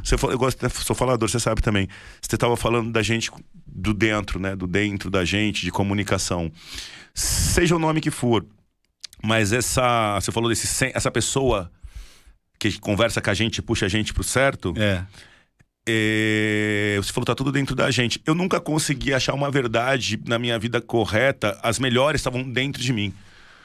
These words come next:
Speaker 1: Porque tem uma voz, né? Não sei, eu, eu acho assim, ó. Quando você tem duas vozes, eu acho que tem três pessoas dentro da gente.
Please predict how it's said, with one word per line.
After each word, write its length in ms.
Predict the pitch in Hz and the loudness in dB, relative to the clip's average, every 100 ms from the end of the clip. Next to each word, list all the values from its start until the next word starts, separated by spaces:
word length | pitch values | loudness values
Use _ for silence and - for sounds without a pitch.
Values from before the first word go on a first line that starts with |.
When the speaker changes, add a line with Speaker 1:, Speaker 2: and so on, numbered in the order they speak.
| - - | -18 -2
Speaker 1:
Porque 180 | - | 0
tem 80 | 160 | 2
uma 120 | 190 143 | 2 2
voz, 300 | 120 110 113 | 2 2 0
né? 160 | 120 - _ _ - - - | -4 -8 _ _ -20 -16 -2
Não 100 | 127 | 2
sei, 160 | 131 | 2
eu, 40 | 113 - 123 - | 0 0 0 2
eu 80 | |
acho 140 | 135 131 | 0 0
assim, 200 | - 95 | -2 -4
ó. 120 | 78 - - | -4 -6 -4
Quando 180 | - 120 | -2 0
você 120 | 127 | 0
tem 280 | 123 135 139 | 0 -2 -2
duas 580 | 110 98 117 160 175 143 | -8 -2 0 2 2 2
vozes, 680 | 98 101 107 110 85 90 - - _ _ _ _ - | -2 0 2 2 2 -2 -2 -8 _ _ _ _ 0
eu 120 | 120 | 0
acho 100 | 127 | 0
que 40 | - | -2
tem 100 | 135 | -2
três 240 | 151 175 | 2 0
pessoas 320 | - 151 123 | 2 0 0
dentro 140 | 110 107 | 0 0
da 80 | 104 | 0
gente. 320 | 78 71 | -2 -4